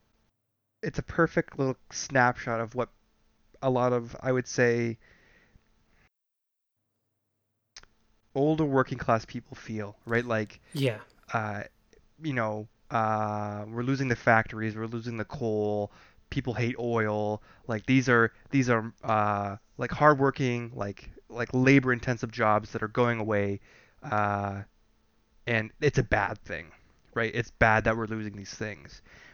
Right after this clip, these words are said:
Speaker 1: Where May and her friends are all, like, in the service industry, and they're young, and they're kinda like, "What are you talking about?"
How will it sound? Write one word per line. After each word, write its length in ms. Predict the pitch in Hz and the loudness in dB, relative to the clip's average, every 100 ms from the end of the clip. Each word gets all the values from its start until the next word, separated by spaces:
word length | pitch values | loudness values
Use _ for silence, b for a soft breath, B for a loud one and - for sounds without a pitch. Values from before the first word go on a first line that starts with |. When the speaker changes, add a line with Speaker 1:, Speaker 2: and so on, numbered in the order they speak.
| B | B
Speaker 1:
Where 120 | 135 | 0
May 540 | 127 131 139 139 135 135 b b | 2 4 6 4 2 0 b b
and 120 | 131 120 | -6 -2
her 120 | 120 | -2
friends 680 | - 120 113 110 110 - - - _ _ _ | 0 0 2 -2 -8 -14 -18 -20 _ _ _
are 100 | 123 | -2
all, 100 | 117 | 0
like, 160 | 110 113 | -2 -4
in 80 | |
the 80 | 110 | -8
service 340 | 143 226 196 196 | 0 2 4 2
industry, 520 | 185 165 - 165 160 | 0 -4 -2 2 2
and 80 | 131 | 2
they're 80 | 120 | 2
young, 540 | 131 147 139 135 135 - - | 6 8 8 2 -4 -10 -6
and 120 | 123 | -4
they're 60 | |
kinda 180 | 123 127 | 0 0
like, 120 | 117 113 117 | 2 -2 2
"What 140 | 131 | 4
are 40 | |
you 60 | 160 | 4
talking 400 | - 117 143 123 | 2 0 2 0
about?" 360 | - 80 58 | -4 -6 -10